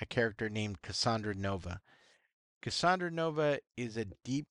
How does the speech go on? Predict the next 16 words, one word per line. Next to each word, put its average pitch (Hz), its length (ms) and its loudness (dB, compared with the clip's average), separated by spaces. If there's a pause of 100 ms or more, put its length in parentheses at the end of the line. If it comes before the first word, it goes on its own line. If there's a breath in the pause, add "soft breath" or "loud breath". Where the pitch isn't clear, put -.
cuts 127 300 -2
character. 120 680 0
It 120 160 -2
is 104 220 -8
literally 135 720 0
the 104 260 -6
twin 120 640 -4 (420 soft breath)
of, 98 260 2 (260)
of, 104 420 0
um, 98 500 -2 (380)
Charles 127 440 4 (120)
Xavier. 101 760 0 (960 loud breath)
I 117 200 6 (100)
don't 165 280 0
remember 170 520 -2
the 117 300 -8